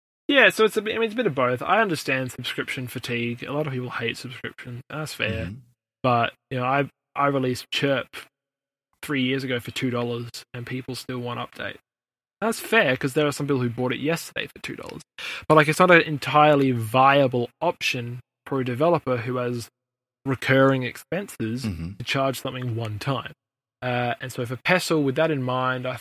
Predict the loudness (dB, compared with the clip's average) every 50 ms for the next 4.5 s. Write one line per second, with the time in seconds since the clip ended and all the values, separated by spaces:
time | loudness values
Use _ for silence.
0 | -8 -6 -6 -6 -6 -8 _ -8 -6 -4 -4 -4 -4 -4 -2 0 2 4 4 4
1 | 2 2 0 -4 -8 -8 -8 -6 -4 -4 -4 -4 -4 -4 -6 -6 -8 -8 -10 -12
2 | _ _ _ _ _ _ _ _ 0 0 0 0 0 0 2 2 2 2 0 -2
3 | -4 -4 -6 -10 _ _ _ _ _ _ _ _ _ -12 -8 -8 -8 -6 -8 -8
4 | -10 -6 -4 -2 0 2 2 0 0 -2